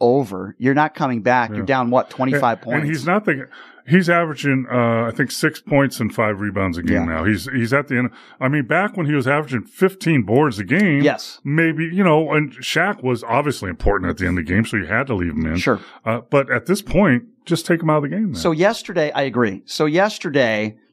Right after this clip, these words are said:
Speaker 1: the Golden State Warriors are on the road playing the Sacramento Kings. For the most part, they're in control of that basketball game. Uh, they're scoring in the thirties every quarter, and then the fourth quarter comes around. And I do not like the way the Golden State Warriors have played over the course of the last few months.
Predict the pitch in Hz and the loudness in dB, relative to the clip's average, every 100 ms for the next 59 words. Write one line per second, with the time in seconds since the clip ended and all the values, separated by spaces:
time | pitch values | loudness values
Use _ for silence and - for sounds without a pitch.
0 | _ 123 139 160 160 - 165 151 131 131 | _ -6 -2 -2 -2 -2 0 0 2 2
1 | 131 127 117 113 123 120 123 110 - 117 | 2 0 0 2 2 2 0 0 -2 -2
2 | 113 - 123 110 113 113 110 123 101 - | -4 0 0 0 0 0 -2 -4 -4 -4
3 | - 247 240 262 262 - - 110 113 - | -2 0 2 2 0 -4 -2 0 0 -2
4 | - - _ _ - 151 139 147 - 143 | -12 -20 _ _ 0 0 0 -6 0 2
5 | 127 120 - 117 107 - - 110 110 117 | 2 0 0 0 0 -2 -2 0 0 0
6 | 110 107 107 110 107 113 123 - 139 139 | 0 0 0 -2 -2 -4 -6 -2 2 2
7 | 127 127 - 123 120 107 113 113 113 117 | 2 -4 0 0 0 0 0 -2 -6 -6
8 | 107 107 120 185 214 - 151 - - 80 | -4 0 0 0 -2 0 -2 -2 -6 -6
9 | - - - - - 76 113 - - - | -6 -8 -8 -8 -10 -10 -12 -16 -20 -10
10 | 117 127 165 147 120 156 - 156 151 123 | -2 0 0 0 0 0 2 0 0 0
11 | 127 120 107 123 117 107 135 120 107 113 | 0 2 0 0 0 -2 -2 0 2 0
12 | 110 107 - 107 - 127 117 104 98 104 | 0 -2 -4 -6 -2 0 0 -2 -6 -6
13 | - 110 104 110 104 104 98 - 113 104 | 0 0 0 -4 0 0 0 0 0 2
14 | 104 98 | 2 0